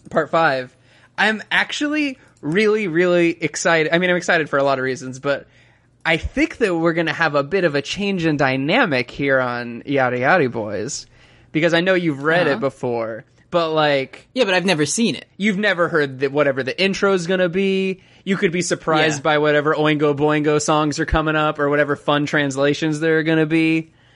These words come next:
Speaker 2: Yeah.
Speaker 1: Like,
Speaker 2: So I'm looking forward to, I don't know what the theme song's gonna be. It's gonna be good.
Speaker 1: Yeah, I bet it's gonna be better than
Speaker 2: Oh, I,
Speaker 1: Chase.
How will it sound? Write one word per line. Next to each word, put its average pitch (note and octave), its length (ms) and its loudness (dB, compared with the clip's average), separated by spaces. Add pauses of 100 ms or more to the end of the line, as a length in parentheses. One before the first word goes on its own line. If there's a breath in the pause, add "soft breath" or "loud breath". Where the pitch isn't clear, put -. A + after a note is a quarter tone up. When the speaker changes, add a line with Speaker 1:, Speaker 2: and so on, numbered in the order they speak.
(140 soft breath)
Speaker 2:
Yeah. F#3 560 -2 (100)
Speaker 1:
Like, D3+ 460 -2 (220)
Speaker 2:
So G#3 160 -2
I'm G3+ 160 0
looking C#4 220 0
forward G#4 220 0
to, F3 100 -4
I G3 60 2
don't A#3 100 0
know A3 120 2
what A3 180 0
the G#3+ 80 -6
theme F#3 240 0
song's A3+ 260 -2
gonna A#3+ 140 -4
be. D4 100 -6
It's - 140 -8
gonna B3+ 140 -4
be C#4 80 -8
good. D4+ 220 -6
Speaker 1:
Yeah, D#4+ 220 -4
I C3+ 40 -4
bet E3+ 120 0
it's F3 100 -8
gonna F#3+ 120 -2
be F#3 80 -4
better F3+ 180 2
than G3+ 120 2
Speaker 2:
Oh, G3 100 2
I, G3+ 120 4
Speaker 1:
Chase. - 200 -10